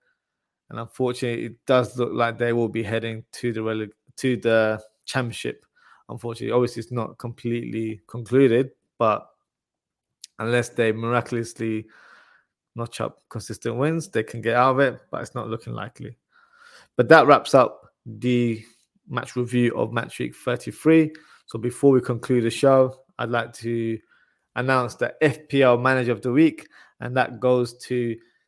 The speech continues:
Nimansi Ajintete, and his team is called Original All Corners G H, assuming you're from Ghana, and you attained ninety-six points. So well done, Ni. Um, some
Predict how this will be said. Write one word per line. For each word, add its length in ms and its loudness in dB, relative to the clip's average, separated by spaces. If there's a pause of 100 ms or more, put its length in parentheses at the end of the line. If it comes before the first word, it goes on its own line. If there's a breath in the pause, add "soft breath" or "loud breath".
(220 soft breath)
Nimansi 880 2 (120)
Ajintete, 920 0 (480)
and 120 -14
his 160 -10
team 320 -8
is 120 -16
called 420 -10
Original 600 0
All 220 4
Corners 480 -2
G 220 -6
H, 360 0 (320)
assuming 260 -14
you're 100 -12
from 220 -14
Ghana, 380 -2 (320 soft breath)
and 220 -8
you 440 2 (180)
attained 560 -6 (100)
ninety-six 720 0
points. 340 -6
So 120 0
well 140 6
done, 220 0
Ni. 260 -4 (580 soft breath)
Um, 160 -12
some 220 -10